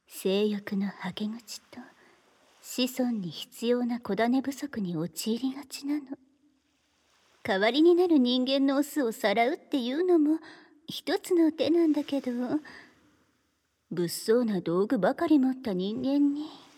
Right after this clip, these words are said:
勝てるわけもない。だから、沖まで流されていた君を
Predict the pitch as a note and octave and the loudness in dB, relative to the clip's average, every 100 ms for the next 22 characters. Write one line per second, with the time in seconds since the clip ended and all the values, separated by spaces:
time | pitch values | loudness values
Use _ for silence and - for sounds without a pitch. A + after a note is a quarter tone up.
0 | _ - G3 - D#4 D#4 A#3 B3+ - F#4 | _ -4 -2 -2 -2 0 0 -4 -4 -2
1 | C4+ A3+ G3 F#3+ A#3+ D4 _ _ _ _ | -2 -4 -8 -10 -12 -20 _ _ _ _
2 | _ _ _ _ _ _ _ - F#3 - | _ _ _ _ _ _ _ -14 -12 -12
3 | - - - - - _ _ _ _ _ | -14 -18 -18 -20 -20 _ _ _ _ _
4 | _ _ _ _ _ _ _ _ _ _ | _ _ _ _ _ _ _ _ _ _
5 | _ _ _ - D#3+ - - - - - | _ _ _ -16 -12 -12 -12 -14 -16 -14
6 | E3 - - - - - - - - - | -12 -12 -16 -20 -20 -20 -20 -20 -18 -18
7 | - | -18